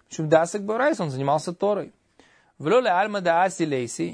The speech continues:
не, и не дали ему пройти в будущий мир. Почему? «Мишум дехет-, дехота», потому что он согрешил. Омар Раби Меир, сказал Раби Меир, «Мутав, лучше бы делиданой, лучше бы его вз-,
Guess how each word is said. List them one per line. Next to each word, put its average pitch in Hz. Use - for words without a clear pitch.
не, 156
и 156
не 147
дали 180
ему 190
пройти 151
в 180
будущий 196
мир. 294
Почему? 196
«Мишум 196
дехет-, 247
дехота», 202
потому 180
что 156
он 165
согрешил. 175
Омар 190
Раби 147
Меир, 151
сказал 185
Раби 190
Меир, 220
«Мутав, 196
лучше 226
бы 196
делиданой, 180
лучше 180
бы 180
его 185
вз-, 160